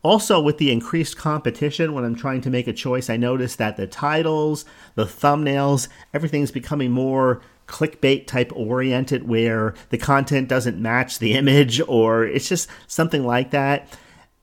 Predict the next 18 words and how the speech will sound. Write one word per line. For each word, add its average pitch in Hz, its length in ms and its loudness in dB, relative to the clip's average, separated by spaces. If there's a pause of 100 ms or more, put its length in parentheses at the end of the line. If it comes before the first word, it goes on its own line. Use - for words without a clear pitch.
So - 180 2
what 247 320 -2
happens 202 320 0
on 170 100 2
the 147 120 2
other 160 140 2
side 117 260 -2
of 107 80 -2
the 113 80 -4
coin 95 480 -6 (220)
when 120 280 4
you're 151 260 4
the 165 120 2
person 110 640 -4
who's 131 200 2
in 127 140 2
that 110 240 -2
market 101 580 -4